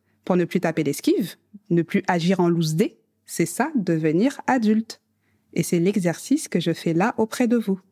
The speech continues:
Oui, oui, je suis en train de parler de moi. Prendre la responsabilité de me comprendre et de répondre à mes besoins, ça s'est pas fait tout seul. Prendre la responsabilité de comprendre ce qui me fait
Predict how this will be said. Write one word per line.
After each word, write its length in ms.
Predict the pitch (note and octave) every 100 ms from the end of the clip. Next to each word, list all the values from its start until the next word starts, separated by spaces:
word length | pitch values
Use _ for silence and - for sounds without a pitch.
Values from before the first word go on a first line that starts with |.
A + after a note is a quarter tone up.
| _ _ _
Oui, 140 | G#3
oui, 200 | G#3+ A#3 -
je 80 |
suis 100 | -
en 60 | E3+
train 140 | A3+
de 60 | A#3
parler 220 | A#3 G#3+
de 80 | G3
moi. 160 | F3+ F3 _ _ _
Prendre 180 | - G#3
la 100 | G3
responsabilité 800 | F#3+ F#3+ G3+ - F#3+ F3+ F#3 G#3+
de 120 | E3+
me 220 | E3+ F#3
comprendre 680 | A#3 A#3 A3 - A#3+ A3 - _ _ _
et 100 | D#3+
de 120 | E3+
répondre 560 | E3 F#3+ - G#3 F3 -
à 120 | E3+
mes 200 | E3+ G#3
besoins, 380 | F#3 G3 F3+ A#3+ - _ _ _ _
ça 140 | F3
s'est 140 | - E3
pas 120 | G#3+
fait 140 | B3
tout 120 | A#3
seul. 260 | A#3 F3 D3 _ _ _ _ _
Prendre 240 | - G3+
la 100 | G3
responsabilité 840 | F#3+ F#3 - F#3+ G3+ F3+ F#3+ F#3 G3+
de 120 | F3
comprendre 540 | - A3 G#3+ - A#3
ce 140 | - F#3
qui 160 | -
me 120 | F#3 F3
fait 280 | - F3+